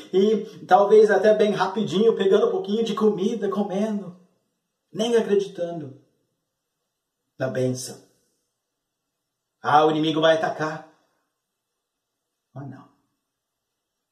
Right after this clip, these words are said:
Deus conseguiu de chegar lá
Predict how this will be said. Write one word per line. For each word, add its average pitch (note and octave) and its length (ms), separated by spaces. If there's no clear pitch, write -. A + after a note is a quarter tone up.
Deus - 720
conseguiu C3+ 560
de A#2+ 80
chegar B2 400
lá A#2+ 420